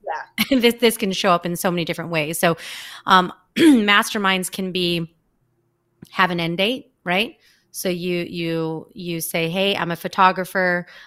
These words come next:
Speaker 2: I'm a lawyer, you know, I'm an online business owner. This is something that's gonna help t-, me to accelerate.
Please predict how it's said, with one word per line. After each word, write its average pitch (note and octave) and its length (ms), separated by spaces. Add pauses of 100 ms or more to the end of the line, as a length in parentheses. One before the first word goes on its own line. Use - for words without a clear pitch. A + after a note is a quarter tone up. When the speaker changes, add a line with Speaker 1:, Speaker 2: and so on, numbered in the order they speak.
Speaker 2:
I'm F3 160
a F3 40
lawyer, F3 760 (320)
you F#3 120
know, F3 180
I'm F3+ 160
an E3+ 80
online F3 400
business F3 440
owner. E3 280
This E3 200
is F3 80
something E3+ 340
that's E3 160
gonna E3+ 180
help E3+ 400
t-, - 180
me F3 220
to - 120
accelerate. E3+ 720